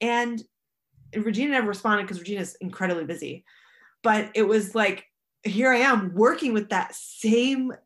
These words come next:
literary agency where I was first connected with, and it didn't end up working out then, but it was just crazy, you know, like,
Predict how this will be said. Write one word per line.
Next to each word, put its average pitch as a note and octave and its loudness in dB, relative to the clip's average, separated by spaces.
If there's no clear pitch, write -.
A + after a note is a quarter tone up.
literary G#3+ 0
agency E3+ -2
where - -2
I - 2
was F#3+ -2
first D4 0
connected C4 -4
with, - -12
and F#3+ -8
it G3+ -6
didn't A#3 0
end A3+ 2
up F#3 -2
working G#3+ -2
out G3+ -2
then, G#3 -2
but F#3+ -2
it A#3 0
was E4+ -2
just E4 -6
crazy, A#3 -4
you F3 -8
know, F3+ -2
like, D#3 -6